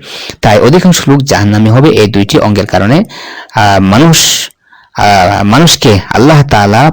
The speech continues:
পাপ কর্মের কারণে জাহান্নামে নিক্ষেপ করবেন, তবে অধিকাংশ পাপ কর্ম মুখ ও লজ্জাস্থানের কারণেই ঘটে থাকে।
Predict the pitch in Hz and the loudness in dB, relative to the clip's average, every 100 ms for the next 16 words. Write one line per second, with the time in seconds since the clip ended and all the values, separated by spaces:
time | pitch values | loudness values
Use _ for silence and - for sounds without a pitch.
0 | - 98 - - 95 95 92 - 98 113 | -2 -4 -4 -4 -2 -2 -4 -4 -2 0
1 | 147 104 104 101 98 98 - - 85 123 | -2 -2 -2 -2 -4 -4 -6 -4 -4 -2
2 | 143 101 101 98 98 117 123 - - - | -2 0 0 2 0 0 0 0 -2 -4
3 | - 104 101 131 185 - - - - 107 | -4 -2 0 2 0 -4 -14 -10 -2 2
4 | 147 185 - - 151 117 104 113 117 117 | 2 0 -2 0 2 2 0 -2 -2 0
5 | 104 95 95 113 131 107 110 - 92 - | 0 -2 0 0 0 0 -2 -2 -2 0